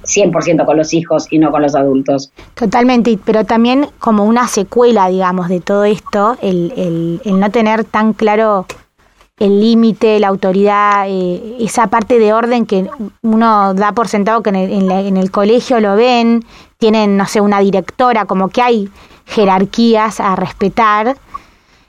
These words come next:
Speaker 2: eh, que bueno, al no estar en, a, esas figuras, al no estar tan presentes,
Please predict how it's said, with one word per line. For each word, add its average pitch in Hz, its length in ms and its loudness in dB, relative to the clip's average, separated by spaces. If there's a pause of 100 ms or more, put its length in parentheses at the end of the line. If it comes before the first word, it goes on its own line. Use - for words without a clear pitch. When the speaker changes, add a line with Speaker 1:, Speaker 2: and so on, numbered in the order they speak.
(180)
Speaker 2:
eh, 180 540 0
que 190 100 0
bueno, 240 200 2
al 202 120 2
no 220 80 2
estar 254 460 -2
en, 226 260 -2
a, 202 100 -2
esas 240 340 -2
figuras, 233 440 0
al 190 100 0
no 208 60 0
estar 233 300 -2
tan 247 240 0
presentes, 247 1000 0